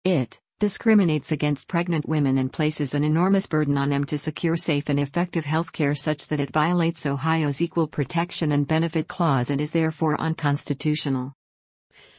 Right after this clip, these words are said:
The specific harm to women cited by the doctors included serious medical conditions that don't fall under the law's exceptions,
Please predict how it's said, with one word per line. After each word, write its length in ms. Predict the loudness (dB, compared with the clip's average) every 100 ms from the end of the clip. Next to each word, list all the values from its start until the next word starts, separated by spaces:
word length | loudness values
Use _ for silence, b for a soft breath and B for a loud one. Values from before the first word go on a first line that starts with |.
| b b b b
The 80 | -2
specific 560 | 0 -2 -2 -2 -2 -4
harm 320 | -2 0 0
to 100 | -2
women 320 | 0 2 2
cited 400 | 2 2 2 0
by 140 | -2
the 80 | -2
doctors 480 | -2 -2 -2 -2 0
included 440 | -2 0 0 0
serious 520 | 0 0 2 0 0 0
medical 340 | 0 0 -2
conditions 640 | -2 0 0 0 0 -2
that 160 | -2 0
don't 240 | 2 2
fall 240 | 2 0 2
under 200 | 0 0
the 100 | 0
law's 320 | 2 2 0
exceptions, 760 | -2 -2 -2 -2 -2 -2 -2